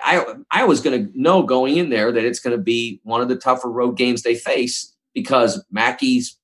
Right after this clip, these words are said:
crowd is one of the best in the league, and the team plays completely differently there than they do when they leave.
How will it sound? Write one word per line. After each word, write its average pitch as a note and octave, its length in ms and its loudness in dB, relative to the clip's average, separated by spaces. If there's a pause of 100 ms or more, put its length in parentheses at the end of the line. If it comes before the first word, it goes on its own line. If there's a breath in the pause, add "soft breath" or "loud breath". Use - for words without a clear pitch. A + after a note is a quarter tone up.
(160)
crowd B2 360 4
is G#2 140 -2
one G#2+ 140 -2
of G2 60 -2
the F#2 60 -4
best A2+ 300 -2
in G#2 60 -2
the F#2+ 80 0
league, C#3+ 460 0 (520)
and F#2 600 2
the F#2+ 100 -6
team D3+ 380 0
plays A2 600 -2
completely C#3+ 680 -2
differently B2 500 -2
there F2 420 -4
than F#2+ 140 -2
they F#2 120 2
do G2 240 -4
when F2 160 -8
they E2+ 140 -10
leave. E2 160 -18